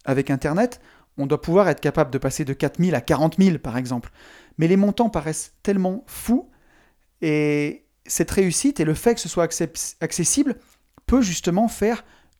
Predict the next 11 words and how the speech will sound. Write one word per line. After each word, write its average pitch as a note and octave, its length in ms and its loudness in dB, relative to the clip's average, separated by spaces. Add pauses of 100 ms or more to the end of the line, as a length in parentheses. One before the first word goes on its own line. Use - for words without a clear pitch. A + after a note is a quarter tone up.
ultra G#3 420 2
peur B3 360 4 (500)
et, D#3 180 6
euh, C#3 240 6
et E3 140 4
nous G3 140 8
bloquer, F#3 380 6
en C#3+ 60 -4
fait. - 300 -12 (160)
Donc, C#3+ 320 -4
euh, B2 400 -2